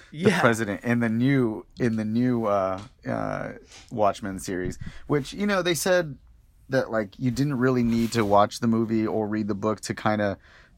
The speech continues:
Speaker 1: to really pick up on this. But I just find that, um, that kinda hard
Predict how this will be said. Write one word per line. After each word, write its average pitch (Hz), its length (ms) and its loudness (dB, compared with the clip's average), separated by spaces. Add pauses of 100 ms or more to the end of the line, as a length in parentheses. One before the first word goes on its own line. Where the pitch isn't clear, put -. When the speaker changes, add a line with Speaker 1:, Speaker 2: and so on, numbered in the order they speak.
Speaker 1:
to 117 160 0
really 107 340 0
pick 107 300 0
up 104 120 4
on 117 140 6
this. 123 220 0
But - 200 0
I 113 140 6
just 120 220 -4
find 110 280 2
that, 95 220 0 (220)
um, 90 640 0 (420)
that 95 180 2
kinda 104 240 0
hard 101 440 0